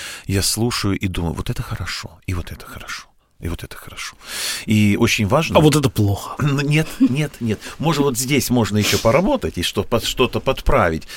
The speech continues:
Speaker 1: но, тем не менее, это очень, м, э, правильно, что у нас есть же понятие, например, камертона. В нашей жизни вообще, э, камертоны — это, знаете, вот Евангелие тоже, это своего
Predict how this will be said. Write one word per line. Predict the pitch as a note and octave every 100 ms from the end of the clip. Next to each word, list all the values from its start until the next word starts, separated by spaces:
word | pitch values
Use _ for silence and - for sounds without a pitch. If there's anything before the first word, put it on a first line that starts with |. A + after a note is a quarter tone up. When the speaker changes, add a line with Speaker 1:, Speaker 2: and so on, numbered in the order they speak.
| -
Speaker 1:
но, | A2
тем | A#2+ B2+
не | A#2+
менее, | C3+ G3+ A3 D#3 A#2
это | A#2+ C#3
очень, | - D3+ C#3 B2+ A#2 G#2 G#2+
м, | G#2+ G2+
э, | G2+ G2 F#2 - - -
правильно, | D3+ F3+ D3 G2 E2+
что | -
у | -
нас | G#2+ G2+
есть | -
же | F#2+
понятие, | - G#2+ C3 - G2+ -
например, | F#2 F2+ F2+
камертона. | B2+ B2 A#2 - C#2+ C2+ - - -
В |
нашей | F#3+ - E3
жизни | A#3+ F#3+ D#3
вообще, | D3 - G#3+ C#3 - - -
э, | G#2
камертоны — | - C3+ C#3+ - G3 C3+
это, | A2 G#2
знаете, | C3+ G#2
вот | -
Евангелие | B2 D3+ F3 B2+
тоже, | B2 D#3 -
это | -
своего | - A2 G2+